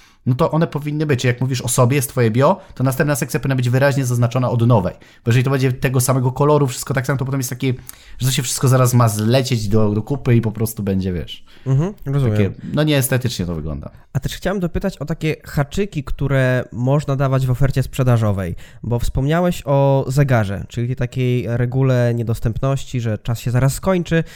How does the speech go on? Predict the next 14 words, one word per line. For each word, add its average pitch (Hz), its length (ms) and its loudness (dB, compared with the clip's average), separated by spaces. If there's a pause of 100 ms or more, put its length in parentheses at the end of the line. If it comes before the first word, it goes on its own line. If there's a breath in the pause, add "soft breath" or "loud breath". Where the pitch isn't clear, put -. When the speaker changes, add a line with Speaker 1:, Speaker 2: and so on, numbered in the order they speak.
(180 loud breath)
Speaker 2:
i 131 80 -4
w 127 40 -4
związku 131 340 -2
z 117 60 -4
tym 127 200 0 (100)
śpiesz 156 300 0
się, 156 120 -2
śpiesz, 151 240 0
drogi 113 260 -2
kliencie. 110 500 0 (320 loud breath)
A - 100 -2
jakie 185 240 0
inne 185 400 -4
strategie 113 720 -2